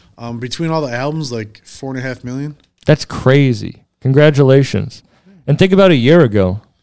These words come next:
Speaker 2: When we, when we first talked, we had never met. I had never been to Buffalo.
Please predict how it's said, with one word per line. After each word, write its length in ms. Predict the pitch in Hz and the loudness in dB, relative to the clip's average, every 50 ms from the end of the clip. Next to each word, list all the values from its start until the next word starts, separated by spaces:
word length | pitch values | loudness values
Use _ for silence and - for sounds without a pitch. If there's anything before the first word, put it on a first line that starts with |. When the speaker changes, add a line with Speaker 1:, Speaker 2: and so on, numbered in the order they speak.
| _ _ _ _ _ _ _ _ _ _ _ | _ _ _ _ _ _ _ _ _ _ _
Speaker 2:
When 140 | - 139 143 | 0 2 4
we, 120 | 147 147 131 139 | 4 4 4 4
when 180 | 135 143 151 | 4 4 6
we 100 | 147 147 | 6 4
first 440 | 143 - - 165 156 151 131 - - | 2 2 2 4 4 4 2 0 0
talked, 320 | 160 160 147 135 135 120 | 2 4 4 2 2 0
we 100 | 127 139 | 2 2
had 80 | 131 123 | 2 4
never 240 | 127 135 139 147 147 | 4 4 4 4 4
met. 300 | 139 123 117 120 120 - - | 4 4 2 2 0 -4 -4
I 120 | 110 113 | -2 -2
had 100 | 110 107 | 0 2
never 200 | 110 110 113 127 | 2 0 0 0
been 160 | 120 139 139 135 | 0 2 2 2
to 40 | |
Buffalo. 560 | 135 117 120 117 110 - 127 131 123 123 123 | 2 2 2 0 2 2 2 2 4 2 2